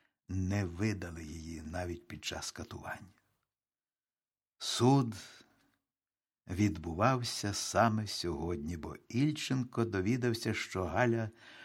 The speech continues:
приїхала до тітки у Медведівку і збирається прийти до мене у монастир.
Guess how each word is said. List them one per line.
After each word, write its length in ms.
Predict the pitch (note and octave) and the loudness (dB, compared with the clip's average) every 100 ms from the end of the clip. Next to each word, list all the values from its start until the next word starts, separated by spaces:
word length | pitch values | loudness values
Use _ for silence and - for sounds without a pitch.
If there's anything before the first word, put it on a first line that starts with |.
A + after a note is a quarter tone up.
| - - | -20 0
приїхала 720 | A2 A2 A2+ C3 B2+ A#2 A#2 | 8 10 12 10 8 6 6
до 140 | A2+ | 4
тітки 720 | G#2+ - C#3 D3+ D#3+ - - B2+ | 0 2 10 10 10 2 0 4
у 100 | A#2+ | 4
Медведівку 880 | A#2+ A2 G2 A#2+ A#2+ A2+ G#2+ G#2 G2 | 4 2 2 2 2 0 -2 -2 -4
і 80 | |
збирається 680 | F#2 F2 F#2+ A2+ A#2 A2+ G#2+ | -4 2 4 6 4 2 -2
прийти 460 | - G#2 F#2+ G#2+ A2 | 0 0 2 2 2
до 140 | G2 | 2
мене 360 | G2 G#2 G#2+ G#2 | 0 0 -2 -4
у 180 | A2 G2 | -6 -2
монастир. 880 | F#2 F2 - - - A2 G2 - | -2 -2 -6 -8 0 0 0 -6